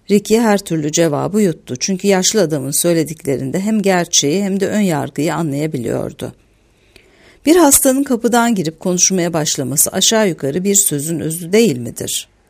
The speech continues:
İçlerini boşaltmaları. Sen bir psikanalist olarak aynı zamanda bir iddiada da bulunmuyor musun aslında? Sonuç olarak bir söz vermiyor musun? Bütün doktorlar gibi sen de iyileşme, düzelme, işkenceden kurtulma konularında umut vermiyor musun?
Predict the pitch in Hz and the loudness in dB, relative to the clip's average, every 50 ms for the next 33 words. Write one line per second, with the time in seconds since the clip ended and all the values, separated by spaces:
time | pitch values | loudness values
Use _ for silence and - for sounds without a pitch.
0 | _ _ _ _ _ _ _ _ _ _ _ _ _ - 196 - - 214 208 196 | _ _ _ _ _ _ _ _ _ _ _ _ _ -2 2 2 4 6 6 4
1 | 190 196 165 160 147 - - 156 135 135 - - - 139 131 127 131 127 - 90 | 4 4 2 0 0 0 0 0 -2 -4 -6 -6 -6 -4 -4 -2 -4 -4 -6 -8
2 | 117 - _ _ _ _ _ _ _ _ _ - - - 247 247 254 240 233 226 | -10 -12 _ _ _ _ _ _ _ _ _ -2 2 4 4 6 6 6 4 2
3 | 226 - - - - 214 214 202 196 196 202 208 - - 175 160 139 135 131 139 | 2 2 0 2 2 2 2 4 4 4 4 2 2 2 2 0 0 -2 -4 -4
4 | 190 - - - 220 240 240 220 180 180 170 165 151 139 147 151 156 165 202 208 | -6 -2 0 2 4 4 4 4 4 2 2 0 0 -2 -2 -2 -2 0 0 -2
5 | 165 - 208 185 156 190 196 190 185 180 202 180 165 156 147 156 175 226 262 240 | 0 -2 -4 -2 2 2 4 4 4 2 2 2 0 0 -2 -2 0 0 2 2
6 | 190 156 139 139 139 135 - - - - - 139 131 131 - - - 143 135 131 | 2 0 0 -2 -4 -4 -2 -2 -2 0 -2 -2 -2 0 0 0 -2 -4 -6 -4
7 | - 131 123 123 - _ _ _ _ _ _ _ _ _ _ _ - - - 262 | -4 -4 -6 -6 -10 _ _ _ _ _ _ _ _ _ _ _ 0 2 4 4
8 | 285 294 - 247 220 214 214 202 208 208 208 - 196 - - - 220 202 180 160 | 4 6 4 4 4 6 4 4 2 2 0 0 0 0 2 2 4 4 4 4
9 | - 170 185 208 254 269 226 180 143 143 135 123 113 120 - - - - - 123 | 2 4 4 4 6 4 4 2 2 0 -2 -4 -6 -4 -4 -2 -2 -4 -4 -8
10 | - _ _ _ _ _ _ _ _ _ _ _ - 175 180 240 247 214 202 185 | -14 _ _ _ _ _ _ _ _ _ _ _ -8 -4 0 0 2 4 4 4
11 | 175 - - 170 175 160 156 156 151 151 147 - 160 156 170 - - 190 180 175 | 2 2 0 0 2 2 2 0 -2 -2 -4 -4 -2 0 2 2 4 4 2 2
12 | 170 165 180 - - 185 180 170 165 151 151 - - - 135 147 151 - 170 165 | 2 0 -2 -2 0 0 0 2 2 2 2 0 0 -2 -4 -6 -6 -6 -4 -2
13 | 156 180 170 165 147 135 139 143 160 170 - - 208 202 196 196 170 170 156 160 | 0 0 0 0 0 -2 -2 -2 0 0 0 2 2 2 2 2 0 0 0 0
14 | 170 170 170 - - 170 - - - 170 180 185 180 - - 139 151 151 143 147 | -2 -2 -4 -6 -8 -10 -10 -8 -6 -4 -2 -4 -4 -4 -6 -4 -4 -2 -2 -2
15 | 143 151 139 - - 175 175 156 156 - 202 202 233 254 208 170 147 135 135 127 | -4 -4 -4 -4 -4 -4 -4 -4 -4 -2 0 2 2 2 0 0 -2 -4 -6 -6
16 | - - - - - - - - 139 | -8 -6 -4 -2 -2 -2 -2 -4 -10